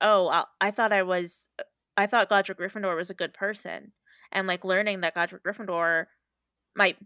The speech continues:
might be nice to muggles, but not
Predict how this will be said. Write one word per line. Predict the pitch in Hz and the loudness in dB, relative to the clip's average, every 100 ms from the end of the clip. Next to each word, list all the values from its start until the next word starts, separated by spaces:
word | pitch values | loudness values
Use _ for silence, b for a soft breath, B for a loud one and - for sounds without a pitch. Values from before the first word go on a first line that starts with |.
| - | -6
might | 196 202 - | 2 2 2
be | 208 | -4
nice | 190 180 180 | 0 0 -2
to | - 180 | -8 -8
muggles, | 170 220 233 160 165 185 - - - _ _ - | 0 0 2 0 -2 -6 -10 -16 -20 _ _ 4
but | 180 160 - | 6 6 4
not | 196 175 185 185 | -2 2 4 2